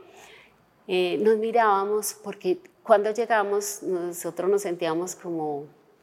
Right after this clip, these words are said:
ratas de laboratorio, como raras, pues todo el mundo, "¿Quiénes son?". ¿Por qué nos miraban? Todo el mundo, "¿Quiénes son?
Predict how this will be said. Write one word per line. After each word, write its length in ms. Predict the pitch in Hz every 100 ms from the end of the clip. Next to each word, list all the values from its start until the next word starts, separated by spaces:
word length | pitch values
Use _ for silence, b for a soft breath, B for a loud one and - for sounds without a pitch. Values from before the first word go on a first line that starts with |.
| 165
ratas 380 | 170 156 - 156
de 80 |
laboratorio, 720 | 170 170 165 151 147 160 160 160
como 220 | 165 165
raras, 560 | 165 160 165 170 - -
pues 300 | 190 170 -
todo 120 | 170
el 80 | 175
mundo, 420 | 170 180 180 - _ _ _ _ _ _ _
"¿Quiénes 260 | 139 139
son?". 360 | - 165 196 220 - -
¿Por 140 | -
qué 100 | 147
nos 120 | 147
miraban? 680 | 156 165 165 156 160 214 220 - _
Todo 100 | -
el 60 | 143
mundo, 420 | 147 151 185 185 - - - -
"¿Quiénes 280 | 156 143 165
son? 360 | 160 151 196